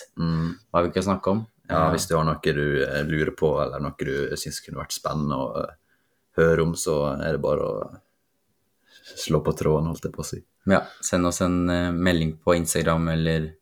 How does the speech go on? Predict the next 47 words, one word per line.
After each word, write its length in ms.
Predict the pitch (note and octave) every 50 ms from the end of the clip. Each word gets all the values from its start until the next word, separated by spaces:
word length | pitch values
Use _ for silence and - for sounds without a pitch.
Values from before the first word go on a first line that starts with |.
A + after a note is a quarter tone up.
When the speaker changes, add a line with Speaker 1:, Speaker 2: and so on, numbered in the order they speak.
| _ _ _ _ -
Speaker 2:
eller 160 | F2 F#2 F#2
Facebook 440 | - F2 D#2 D2+ - - F2 E2 -
for 120 | - -
de 280 | E2 E2 E2 D#2+ D#2+ D#2+
som 320 | D#2 - E2 D#2+ D#2 D#2 - - D#2+
bruker 260 | D#2 D#2+ D#2+ - D#2
det. 160 | D#2+ E2 F2+ - - - - - - - - - - - _ _ _ _ - -
Og 80 | G#2
så 260 | - A2+ G#2+ G#2+ G#2+ G#2+ D2
er 220 | G2 F#2 F2+ F#2
det 120 | F#2+ F#2+
flere 220 | - G2+ F2+ E2+ E2+
av 80 | E2
dere 180 | E2 F2 E2+ E2+
som 140 | - F#2+ F2+
har 80 | F2
tatt 280 | - - E2+ - - -
kontakt 440 | - F2+ E2+ D#2+ E2 D#2+ - - -
og 80 | F2+ F2
en, 400 | E2+ E2 E2+ E2 E2+ E2+ E2 E2
som 220 | - - E2+ E2+ E2
har 120 | E2 E2+
lyst 220 | E2+ D#2+ - -
til 100 | - E2
å 40 | E2 D#2+
være 200 | D#2+ D#2+ F2 G#2+
gjest, 260 | C#3+ C#3+ - - -
og 80 | F2
det 100 | F2 E2+
skal 160 | - - F2 E2+
vi 80 | E2+
prøve 220 | E2 - E2+ E2+ E2+
å 60 | E2+
få 200 | F2+ E2 - -
til. 240 | G2+ A2 C#3 D#3+ D#3 - _ _ -
Speaker 1:
Mm. 400 | F2 F2 E2+ E2 D#2+ E2+ F#2 F#2 _ _ _ _ _ -
Speaker 2:
Eh, 880 | F2 F2 E2+ E2+ E2 E2 E2 E2 E2 E2 E2 E2 E2 E2 E2+ F2 F2+ - -
og 80 | - F#2
bli 100 | A2+ B2
litt 140 | C#3+ C#3 -
bedre 160 | - F2 F2 E2+
kjent 300 | - F#2 F2 F2 - - -
med 480 | B2+ C#3 D3+ D#3 D3 D3 C#3+ C#3 C3 -
ungdommer 480 | B2 A2+ G2 F#2 E2+ E2+ F2 F2 E2+ -
i 140 | - E2+ E2
bowlingmiljøet. 600 | D#2 - E2 E2 F2 - E2+ E2 E2 D#2 - - _ _ _ _ _ _ _ - -
Speaker 1:
Ja. 120 | E2+ D2+